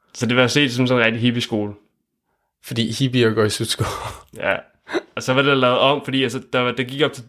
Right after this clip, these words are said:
Speaker 1: til tiende klasse. Jeg kom jo over på, på skolen fra Sonny Anlunds lille skole, og de havde kun op til syvende klasse. Og nu er det jo simpelthen, de har også fået deres egen overbygning nu, så ottende og niende og sådan noget. Men så har de lavet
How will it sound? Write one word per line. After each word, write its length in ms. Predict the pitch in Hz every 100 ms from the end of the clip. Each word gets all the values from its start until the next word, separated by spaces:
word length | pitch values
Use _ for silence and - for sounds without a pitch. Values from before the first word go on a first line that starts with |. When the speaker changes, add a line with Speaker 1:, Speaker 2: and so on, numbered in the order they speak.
| _
Speaker 1:
til 160 | 131
tiende 280 | 113 190 151
klasse. 420 | 113 107 98 107 110 _ _ _ _ -
Jeg 120 | 127
kom 140 | 135
jo 140 | 147 135
over 200 | 139 127
på, 160 | 123 117
på 80 | 120
skolen 300 | - 123 123
fra 80 | 113
Sonny 240 | 120 117
Anlunds 300 | 127 160 110
lille 120 | 113
skole, 300 | 104 104 101 95
og 80 | 113
de 60 |
havde 160 | 123 120
kun 160 | 127
op 60 | 123
til 100 | 117
syvende 300 | 107 160 123
klasse. 340 | 107 90 78 90 _ _ _ _ _ -
Og 100 | 98
nu 140 | 131
er 80 | 143
det 80 | 123
jo 160 | 117
simpelthen, 260 | 113 127 113
de 120 | 113
har 100 | 123
også 180 | 120 117
fået 100 | 120
deres 120 | 117
egen 180 | 101 127
overbygning 420 | 123 110 107 101
nu, 120 | 101
så 140 | 101 104 92 90 -
ottende 200 | 104 110
og 40 |
niende 220 | 104 104
og 60 | 87
sådan 100 | 87
noget. 140 | 67 - _ _ _ _ _ _ -
Men 100 | 117
så 280 | 127 131 123
har 80 | 123
de 80 |
lavet 220 | 123 123